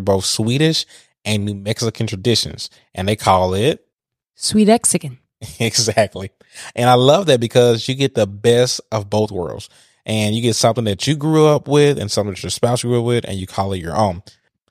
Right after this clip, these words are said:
Speaker 1: My sister, Kelly, shout out to my sister, she chimed in and said, "Need to talk things out properly." And I totally agree, as it really goes back to something we said earlier, Bay, about communicating early and communicating clearly.
Speaker 2: Mm-hmm.
Speaker 1: And then Sarah Holland chimed in also and said,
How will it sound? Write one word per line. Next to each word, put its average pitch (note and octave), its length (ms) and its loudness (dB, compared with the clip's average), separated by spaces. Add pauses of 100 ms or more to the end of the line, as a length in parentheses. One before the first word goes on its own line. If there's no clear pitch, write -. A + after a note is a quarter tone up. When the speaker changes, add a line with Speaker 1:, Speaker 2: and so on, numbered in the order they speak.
(180)
Speaker 1:
My A#2 120 -2
sister, A#2 600 0
Kelly, C3 500 2
shout A2 220 0
out G2+ 120 -4
to A2 80 -2
my A2+ 120 0
sister, A#2+ 320 -2
she C3+ 180 -4
chimed A2 380 0
in G#2 160 -2
and F#2+ 100 -4
said, G#2+ 320 2 (300)
"Need A#2 160 -4
to F3+ 100 -6
talk - 480 2
things A2+ 400 -2
out G2 400 0
properly." E2+ 680 -2
And F2+ 120 -6
I F#2+ 100 -2
totally G2 320 0
agree, A#2+ 460 0 (280)
as G2 100 0
it A#2 80 6
really B2 220 4
goes A2 200 4
back G#2 200 4
to G2+ 40 -6
something G2 300 0
we F#2+ 60 -6
said G2+ 200 2
earlier, F#2+ 360 0
Bay, F#2 180 2
about F#2 280 0
communicating F#2+ 640 -2
early B2+ 400 4
and G2+ 120 -6
communicating F#2+ 560 -6
clearly. F2 460 -6 (220)
Speaker 2:
Mm-hmm. F#3 280 -16 (760)
Speaker 1:
And A#2 180 -4
then D3 560 2
Sarah A2+ 460 2
Holland A#2+ 580 2
chimed A2 340 -2
in G#2 120 -2
also A2 380 0
and G2+ 120 -4
said, G#2 320 -4